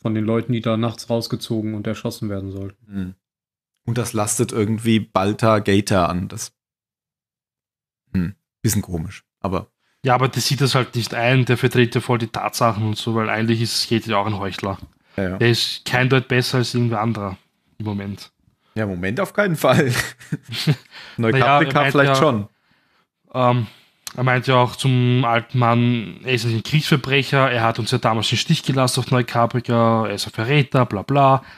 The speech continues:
Speaker 3: Aber eigentlich ist ja das alles auch. Das ignoriert er einfach nur im Schädel. <laughs>
Speaker 2: Hm.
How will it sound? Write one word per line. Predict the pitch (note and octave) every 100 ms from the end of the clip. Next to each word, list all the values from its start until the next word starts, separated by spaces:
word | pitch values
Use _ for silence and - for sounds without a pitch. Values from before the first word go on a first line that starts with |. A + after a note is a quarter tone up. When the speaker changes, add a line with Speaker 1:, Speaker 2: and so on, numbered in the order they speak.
| - - _ _ -
Speaker 3:
Aber | A2 G2
eigentlich | G2+ G#2 -
ist |
ja | G#2+
das | G#2+ A2+
alles | F#2+ G2
auch. | A2 G2+ - - _ _ _ _ _ _ _ _ _ _
Das | B2 B2
ignoriert | A2+ G#2+ C3 B2+
er |
einfach | G#2 F#2
nur | G2+
im | G2
Schädel. | F#2 G2 F#2+ F2+ - -
<laughs> | - - _ _ _ _ _ _ _ _ _ -
Speaker 2:
Hm. | G2 F#2